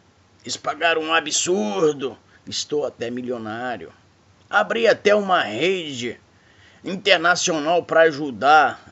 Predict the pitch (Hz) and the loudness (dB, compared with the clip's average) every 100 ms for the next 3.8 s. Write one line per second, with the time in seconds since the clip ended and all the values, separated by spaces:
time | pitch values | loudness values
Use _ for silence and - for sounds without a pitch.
0 | _ - 156 - 160 - 156 208 196 147 | _ -6 -4 -4 -6 -4 2 4 6 4
1 | 120 - - - _ _ _ _ _ _ | 0 -6 -10 -14 _ _ _ _ _ _
2 | _ _ _ _ _ - 214 208 123 120 | _ _ _ _ _ -2 0 2 0 4
3 | 175 202 180 147 143 131 - - | 6 6 4 -2 -2 -2 -4 -6